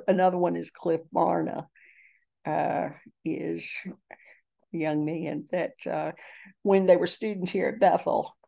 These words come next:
and they were kind of sort of fishing around, and I was like, "Well, why don't you, come on, our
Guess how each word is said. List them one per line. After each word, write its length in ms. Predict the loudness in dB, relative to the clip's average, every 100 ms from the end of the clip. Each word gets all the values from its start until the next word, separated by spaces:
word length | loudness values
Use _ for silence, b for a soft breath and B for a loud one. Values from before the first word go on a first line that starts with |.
| _ _ _ _ _ _ _ _ -4
and 240 | 2 4 6
they 160 | 4
were 140 | 4 -2
kind 240 | -2 -4
of 40 |
sort 260 | -2 -2 -2
of 60 | -2
fishing 460 | -4 -2 -4 -4
around, 560 | -2 -2 -2 -2 -4 -4
and 120 | -4
I 80 | -2
was 160 | -4
like, 320 | -4 -4 -2 2
"Well, 140 | 4
why 120 | 8
don't 460 | 8 8 6 2 0
you, 40 | -8 _ _ _ _ _ _ _ _ _ _ _ 4
come 120 | 8
on, 320 | 8 8 8
our 160 | 8